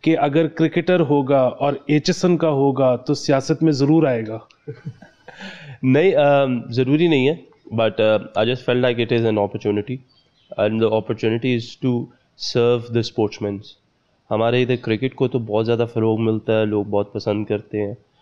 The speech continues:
Speaker 2: uh, but talking about the other sports, वो भी हमारे पाकिस्तानी भाई हैं, वो भी पाकिस्तान को represent करते हैं, उनका भी उतना ही हक़ है कि उनको उतनी इज़्ज़त मिले जितने हमारे इधर यहाँ पे एक cricketer को मिलती है। So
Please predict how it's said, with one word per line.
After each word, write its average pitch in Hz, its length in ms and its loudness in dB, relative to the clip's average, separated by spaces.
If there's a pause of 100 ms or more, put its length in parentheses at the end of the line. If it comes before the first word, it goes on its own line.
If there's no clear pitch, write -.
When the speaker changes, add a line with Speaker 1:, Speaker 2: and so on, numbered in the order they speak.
(380)
Speaker 2:
uh, 107 260 -2
but 107 80 0 (160)
talking 120 320 -2
about 117 180 -2
the - 120 -2
other 123 180 -2
sports, - 340 -10 (420)
वो 107 120 -2
भी 120 120 2
हमारे 117 260 2
पाकिस्तानी 107 500 -2
भाई 104 240 -2
हैं, 107 400 -2 (400)
वो 101 60 -8
भी 101 60 -6
पाकिस्तान 107 400 -2
को 113 100 -4
represent 107 480 -4
करते 101 280 -6
हैं, 104 60 -2
उनका 104 300 -4
भी 110 120 -2
उतना 110 200 -4
ही 107 60 0
हक़ 101 160 -2
है 107 120 -10
कि 113 60 -4
उनको 107 220 -4
उतनी 120 300 -2
इज़्ज़त 110 220 -6
मिले 101 200 -4 (520)
जितने 110 220 -2
हमारे 107 340 0
इधर 104 140 -2
यहाँ 104 180 0
पे 104 140 -4
एक 104 120 -8
cricketer 98 300 -6
को 101 120 -6
मिलती 95 400 -6
है। 101 60 -12 (680)
So 113 240 2